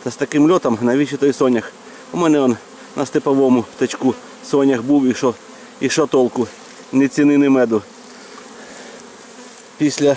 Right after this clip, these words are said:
дощу, який пройшов, про який я не знав, тут буквально за тиждень дерева поросли, позакривали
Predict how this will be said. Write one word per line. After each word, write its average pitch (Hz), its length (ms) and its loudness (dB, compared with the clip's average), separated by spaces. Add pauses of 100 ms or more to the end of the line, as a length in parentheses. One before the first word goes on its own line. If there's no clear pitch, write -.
дощу, 147 420 2
який 139 200 -2
пройшов, 139 380 0 (240)
про 135 100 0
який 151 200 2
я 147 100 4
не 139 120 2
знав, 131 300 0
тут 131 160 -2 (520)
буквально 127 440 0
за 117 120 0
тиждень 117 380 0 (520)
дерева 120 460 0
поросли, 131 440 0 (500)
позакривали 120 720 0